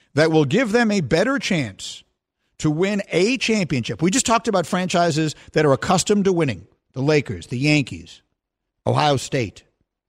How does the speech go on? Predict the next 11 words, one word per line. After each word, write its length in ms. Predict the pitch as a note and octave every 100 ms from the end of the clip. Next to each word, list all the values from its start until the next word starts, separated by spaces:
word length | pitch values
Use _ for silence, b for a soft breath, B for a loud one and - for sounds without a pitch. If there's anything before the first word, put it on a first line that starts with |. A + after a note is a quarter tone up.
| _ _ _ _ _ _ _ _ _ -
The 300 | C#3 D#3 D#3
Brooklyn 500 | - F#3 C4+ G#3+ F3
Nets 280 | G#3 - - _ _ _
slash 460 | - D#3+ E3+ D#3+ -
New 180 | B2+ C3+
Jersey 380 | A2+ G3+ E3 E3+
Nets 340 | E3+ E3+ -
slash 380 | - F3 D3+ C3+
New 100 | C#3
York 260 | D3 G3 -
Nets 280 | C3 B2+